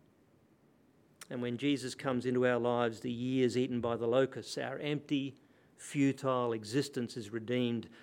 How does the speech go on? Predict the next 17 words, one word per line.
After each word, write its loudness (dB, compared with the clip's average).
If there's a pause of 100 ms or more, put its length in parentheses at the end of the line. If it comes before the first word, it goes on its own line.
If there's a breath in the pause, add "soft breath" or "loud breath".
(200 loud breath)
by -8
his -8
death -6
on -6
the -10
cross -14 (1200)
that -14
forgives -2
and -6
transforms -14
us. -18 (1500)
So -4
let 0
me -2
finish -4 (760 soft breath)
with -8
the -6